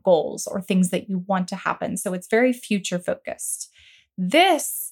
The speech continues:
exercise is all about writing down the present,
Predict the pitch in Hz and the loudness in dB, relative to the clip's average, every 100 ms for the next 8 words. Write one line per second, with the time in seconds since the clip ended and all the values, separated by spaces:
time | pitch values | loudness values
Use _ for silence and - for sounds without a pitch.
0 | - - - 196 190 175 180 190 180 - | -2 -2 0 -2 0 0 0 -2 -6 2
1 | 226 302 349 233 202 - 190 180 185 202 | 4 6 4 4 4 2 0 0 2 0
2 | 180 180 180 175 175 - 175 - - 233 | 0 0 0 -2 -4 -4 -2 -2 -8 -10